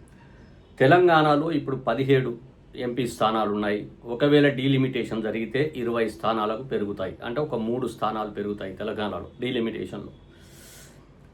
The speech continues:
ఏపీలో ఇరవై ఐదు ఉన్నాయి, ఇరవై ఎనిమిది వరకు పెడతాయి, అక్కడ కూడా మూడు స్థానాలు పెరుగుతాయి జనాభా ప్రాతిపదికన. కేరళలో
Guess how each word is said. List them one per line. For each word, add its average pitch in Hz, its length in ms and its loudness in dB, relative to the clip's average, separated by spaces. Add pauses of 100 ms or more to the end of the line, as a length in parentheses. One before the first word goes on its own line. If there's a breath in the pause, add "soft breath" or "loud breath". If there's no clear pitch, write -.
(120)
ఏపీలో 170 500 8
ఇరవై 143 300 6
ఐదు 143 220 4
ఉన్నాయి, 135 340 0
ఇరవై 127 240 2
ఎనిమిది 117 260 0
వరకు 107 240 -4
పెడతాయి, 104 300 -4
అక్కడ 135 160 -2
కూడా 131 260 -2
మూడు 117 260 0
స్థానాలు 110 440 0
పెరుగుతాయి 98 460 -6 (600 loud breath)
జనాభా 120 400 2
ప్రాతిపదికన. 90 640 -8 (800 loud breath)
కేరళలో 165 640 8